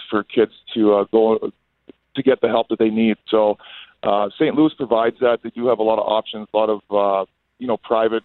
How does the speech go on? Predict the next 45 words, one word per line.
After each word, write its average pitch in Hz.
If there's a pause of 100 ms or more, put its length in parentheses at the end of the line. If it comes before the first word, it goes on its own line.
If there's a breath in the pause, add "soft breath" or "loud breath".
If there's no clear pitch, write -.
uh, 101 (580)
uh, 104
businesses, 117
I 104
guess, 107 (100)
that, 101 (140)
uh, 101
provide, 107
uh, 98 (540)
the 104
therapies 117
that 104
my, 104 (220)
that 110
my 110
boy 107
needs. 107 (140)
So, 98 (640 loud breath)
um, 98 (680)
yeah, 117
it's -
just, 131
uh, 120
at 123
least 143
it's -
an 123
option, 107
right? 107 (100)
So 104
that's 110
all 123
you 117
look 110
for 104
is 104
options, 107
and -
then 101
just -
making 107
the 101
right 101
decision 101
as 98